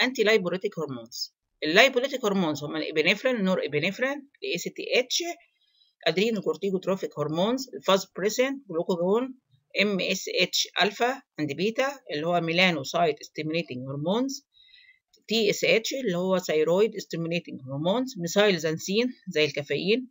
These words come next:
الثايروكسين، جلوكوكورتيكويدز. الانتي لايبوليتيك هرمونز اللي هي بتمنع اللايبوليسيس، اللي بتساعد على البناء،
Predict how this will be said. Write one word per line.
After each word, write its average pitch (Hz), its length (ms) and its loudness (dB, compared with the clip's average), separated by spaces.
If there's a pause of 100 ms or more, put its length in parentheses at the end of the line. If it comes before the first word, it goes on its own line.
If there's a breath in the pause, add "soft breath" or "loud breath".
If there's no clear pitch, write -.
الثايروكسين، 190 680 2
جلوكوكورتيكويدز. - 1000 -4 (540 loud breath)
الانتي 294 380 6
لايبوليتيك 262 500 2
هرمونز 185 380 0
اللي 135 140 -6
هي 196 140 6
بتمنع 254 480 2
اللايبوليسيس، 208 720 6
اللي - 120 -4
بتساعد 196 480 4
على 196 180 6
البناء، 190 480 2